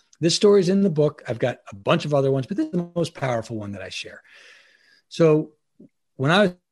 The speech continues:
was in Afghanistan, I was in Afghanistan actually as a special agent, uh, with the F B I. And I was assigned to the seventy-fifth Ranger Regiment. And me and, and there's some other guys like me in the F B I who have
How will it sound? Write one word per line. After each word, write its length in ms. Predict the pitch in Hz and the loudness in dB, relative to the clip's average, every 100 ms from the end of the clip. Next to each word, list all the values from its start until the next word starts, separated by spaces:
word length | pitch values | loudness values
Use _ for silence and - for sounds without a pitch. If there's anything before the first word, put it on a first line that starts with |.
| _ 156 | _ -2
was 80 | |
in 100 | 175 | 0
Afghanistan, 520 | 170 151 160 151 131 120 | 0 -2 -2 -2 0 0
I 40 | |
was 80 | 135 | 2
in 80 | 165 | 0
Afghanistan 520 | - 151 147 - 120 | 0 -2 -2 -2 -2
actually 260 | 127 - | -2 -2
as 100 | 117 | -4
a 40 | 104 | -6
special 400 | - 135 - 123 | -4 -4 0 0
agent, 300 | 120 95 - _ _ - | -2 -6 -18 _ _ -12
uh, 140 | 110 107 | -10 -8
with 140 | 107 | -6
the 100 | 117 | -4
F 80 | 110 | -2
B 80 | 156 | -2
I. 280 | 175 92 - _ _ _ _ | -2 -4 -10 _ _ _ _
And 260 | 127 127 131 | -2 0 0
I 140 | 139 | 2
was 120 | 151 135 | 2 0
assigned 380 | - 165 156 151 | -2 -2 -2 -2
to 80 | |
the 60 | 147 | -4
seventy-fifth 640 | - 151 151 143 147 139 | -2 -2 -2 -2 -4 -4
Ranger 300 | 143 160 120 | -4 -2 -2
Regiment. 400 | 104 87 90 90 - | -6 -8 -14 -18 -10
And 220 | 117 135 | -4 -2
me 260 | 160 185 165 | 0 0 0
and, 200 | 139 135 | -4 -4
and 180 | 123 | -6
there's 320 | 123 123 120 - | -6 -8 -10 -20
some 220 | - - 135 | -16 -4 0
other 160 | 151 | 0
guys 320 | 143 143 131 | 0 0 -2
like 240 | 139 139 143 | -2 -4 -2
me 100 | 135 | -4
in 60 | 127 | -2
the 140 | 127 | -4
F 100 | 117 | -4
B 160 | 135 147 | -2 -2
I 420 | 165 139 120 120 - - _ | 0 0 -2 -6 -20 -20 _
who 260 | 139 135 123 | -2 -2 0
have 480 | 135 131 131 127 | -2 0 0 -4